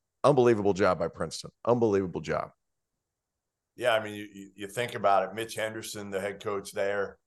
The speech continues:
Speaker 2: um, was a part of that ninety-six team. He was the point guard on the ninety-six team that beat U C L A. And now, um, you know, what's it, twenty-seven years later, almost to the day,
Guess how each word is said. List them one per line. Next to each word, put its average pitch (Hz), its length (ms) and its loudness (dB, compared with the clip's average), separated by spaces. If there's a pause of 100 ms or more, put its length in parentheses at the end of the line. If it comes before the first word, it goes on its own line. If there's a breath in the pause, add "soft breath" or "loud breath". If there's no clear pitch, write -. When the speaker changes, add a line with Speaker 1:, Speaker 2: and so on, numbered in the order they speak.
(420)
Speaker 2:
um, 82 580 0 (260)
was 101 180 -8
a 98 60 -12
part 107 240 6
of 107 80 -2
that 98 140 0
ninety-six 98 580 -6
team. 104 180 -10
He 98 60 -8
was 98 140 -10
the 92 40 -12
point 110 300 -4
guard 95 260 4
on 92 60 -4
the 92 100 -6
ninety-six 95 540 -6
team 104 240 -10
that 92 100 -12
beat 98 160 -14
U 95 80 -14
C 95 200 -10
L 87 180 0
A. 98 200 4
And 87 100 -6
now, 90 340 -2 (560)
um, 80 440 -10 (1080)
you 87 140 -14
know, 78 300 -10 (1000)
what's 87 240 -16
it, 87 140 -16 (380)
twenty-seven 113 720 -4
years 107 360 -8
later, 98 360 -2
almost 101 420 -4
to 107 80 -10
the 87 160 -10
day, 80 680 -4